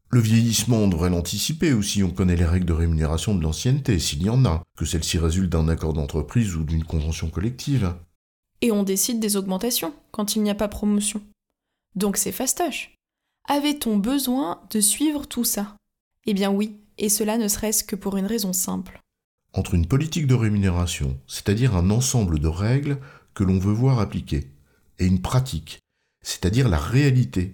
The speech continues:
Speaker 1: de leur application, Eh bien, il y a souvent un écart lié à ce que les gens, notamment les managers, peuvent faire.
Speaker 2: On va prendre un exemple simple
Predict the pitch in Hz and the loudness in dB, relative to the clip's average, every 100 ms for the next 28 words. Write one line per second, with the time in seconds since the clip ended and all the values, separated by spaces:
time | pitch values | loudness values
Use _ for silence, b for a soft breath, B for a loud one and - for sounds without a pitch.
0 | 90 76 73 73 - 80 73 110 135 - | -4 -4 -2 -6 -6 -6 -4 -2 -4 -6
1 | _ _ _ _ 120 117 123 95 80 - | _ _ _ _ 0 2 4 2 0 -2
2 | 85 107 82 67 69 80 127 101 120 117 | -2 2 2 0 -4 -6 -4 -2 2 0
3 | - - 127 101 76 85 135 127 - 220 | 0 0 2 2 2 2 4 2 2 0
4 | 160 123 104 85 71 71 80 127 131 - | 2 2 4 2 0 0 0 -2 -6 -8
5 | - - - 101 101 - _ _ _ _ | -8 -6 -4 -2 -2 -8 _ _ _ _
6 | _ 240 240 254 320 302 240 214 214 208 | _ -4 -2 -2 -4 -2 0 0 -2 -2
7 | - 202 196 - | -2 -4 -6 -14